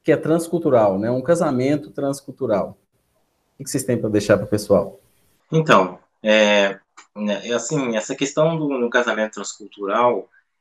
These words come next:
Speaker 2: é, é uma coisa bem legal, assim, é, é uma aventura, né? É, eu acho que a gente pode dizer isso.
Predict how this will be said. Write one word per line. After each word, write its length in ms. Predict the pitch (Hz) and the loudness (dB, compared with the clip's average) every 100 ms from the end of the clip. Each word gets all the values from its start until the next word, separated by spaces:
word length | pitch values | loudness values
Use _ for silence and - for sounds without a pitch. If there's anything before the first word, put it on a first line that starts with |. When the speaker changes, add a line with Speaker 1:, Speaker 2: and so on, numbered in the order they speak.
| _ - | _ -8
Speaker 2:
é, 680 | 110 107 104 107 107 - 123 | -4 -2 -2 -4 -4 -6 -4
é 60 | 143 | -2
uma 160 | 151 | 0
coisa 300 | 147 139 - - _ | -2 -4 -4 -10 _
bem 240 | 131 156 | 0 2
legal, 680 | 170 156 110 101 104 139 156 | 2 4 4 4 2 0 -6
assim, 600 | - - 110 117 139 156 127 | -12 -16 -14 -12 -12 -14 -18
é, 280 | 104 95 110 | -20 -18 -16
é 40 | |
uma 180 | 113 117 | -10 -4
aventura, 800 | 123 139 110 - 107 139 185 180 _ 104 | 0 0 -2 -4 2 2 2 -2 _ -4
né? 300 | 101 113 - _ _ _ _ _ _ _ | -2 -2 -4 _ _ _ _ _ _ _
É, 180 | 98 95 | -8 -6
eu 60 | 95 | -6
acho 140 | 95 | -6
que 60 | 113 | -8
a 80 | 110 | -8
gente 120 | - | -8
pode 220 | 117 110 | -8 -6
dizer 320 | 107 104 110 | -8 -4 -2
isso. 560 | 98 104 120 - 101 | 0 -2 -6 -8 -10